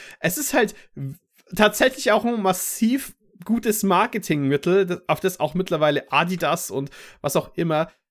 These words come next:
das nennt man das Körig-System. So viele Leute aufzuregen wie möglich, damit die Leute <laughs> einfach drüber reden. Und ich glaub, das haben sie manchmal echt gut geschafft, dass die Leute so rummeckern, dass, dass eben das Meckern in jegliche Ecken kommt und die da sagen dann so,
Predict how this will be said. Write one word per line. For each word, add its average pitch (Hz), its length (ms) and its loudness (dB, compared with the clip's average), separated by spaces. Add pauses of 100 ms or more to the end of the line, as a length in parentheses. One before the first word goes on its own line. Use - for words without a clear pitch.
(280)
das 139 160 -4
nennt 170 120 0
man 160 80 0
das - 140 -4
Körig-System. 135 1000 0
So - 160 -4
viele 214 360 2
Leute 170 600 0 (540)
aufzuregen 175 960 2
wie 151 100 0
möglich, 151 480 0
damit 143 260 0
die 165 60 -2
Leute 147 380 8
<laughs> - 60 -6
einfach 165 420 2
drüber 139 420 0
reden. 151 680 0 (520)
Und 160 140 2
ich 165 160 -2
glaub, 175 380 2
das 180 160 -4
haben 170 200 2
sie 170 100 2
manchmal 147 380 0
echt - 260 -4
gut 160 200 -8
geschafft, - 320 -4
dass 135 120 -2
die - 80 -4
Leute 139 320 2
so 175 560 -2
rummeckern, 160 840 2 (600)
dass, - 400 -6
dass - 240 0
eben 165 220 2
das 151 200 -4
Meckern 170 520 4
in 147 340 -2
jegliche 175 500 -2
Ecken 165 260 -4
kommt - 260 -4
und 135 80 0
die 151 80 -2
da 165 100 4
sagen 151 220 0
dann 143 100 0
so, 127 140 -4